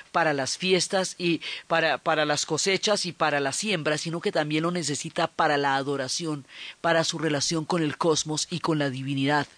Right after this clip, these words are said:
Entonces los calendarios lunares están relacionados con precisamente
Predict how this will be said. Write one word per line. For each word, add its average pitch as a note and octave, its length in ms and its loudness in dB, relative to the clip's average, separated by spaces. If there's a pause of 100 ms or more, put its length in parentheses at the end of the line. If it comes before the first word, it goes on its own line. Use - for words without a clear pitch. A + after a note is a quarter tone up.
(320)
Entonces F#3+ 260 2
los G#3 200 2
calendarios F3 640 0
lunares F3+ 640 0
están D#3+ 340 0
relacionados D#3+ 920 0 (400)
con G#3 320 4 (340)
precisamente G#3 920 2